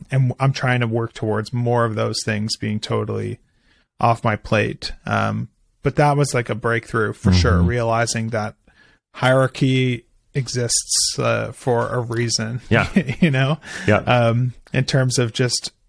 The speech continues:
Speaker 1: uh, yeah, it's easier for me to have three people that I talk to and those three people to have three people that they talk to than,
Speaker 2: Yeah.
Speaker 1: than to try and make everyone magically know what's going on and what should be
Speaker 2: Yes.
Speaker 1: happening at all times. Um,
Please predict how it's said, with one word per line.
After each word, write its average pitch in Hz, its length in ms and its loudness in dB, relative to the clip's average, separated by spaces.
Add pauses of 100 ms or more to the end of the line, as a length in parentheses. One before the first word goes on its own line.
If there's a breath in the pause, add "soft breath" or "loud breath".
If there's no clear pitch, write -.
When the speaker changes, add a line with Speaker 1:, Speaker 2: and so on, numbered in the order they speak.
Speaker 1:
uh, 110 360 -2 (840)
yeah, 120 320 0
it's 139 220 -6
easier 151 320 4
for 120 360 -4 (140)
me 131 180 0
to 131 80 0
have 123 280 -2
three - 340 -2
people 120 320 -2
that 113 100 -4
I 120 140 0
talk 117 300 -2
to 117 200 -2
and 113 120 2
those 123 180 0
three 123 120 -2
people 117 280 -2
to 110 60 -4
have 113 160 -8
three 120 180 -2
people 117 280 -4
that 110 120 -10
they 123 200 0
talk 110 340 -6
to 113 220 0
than, 104 200 -2
Speaker 2:
Yeah. 85 200 4 (420 loud breath)
Speaker 1:
than 117 140 2
to 117 80 0
try 117 320 2
and 107 260 0 (500)
make 117 300 -2
everyone 113 640 -2
magically 113 420 -2
know 107 200 0
what's 107 240 -4
going 104 280 0
on 104 220 0
and 101 100 -2
what 104 100 2
should 98 120 4
be 110 60 -2
Speaker 2:
Yes. 113 80 -4
Speaker 1:
happening 107 480 -4 (360)
at 104 100 0
all 107 140 2
times. 101 480 -2 (840 loud breath)
Um, 110 500 -2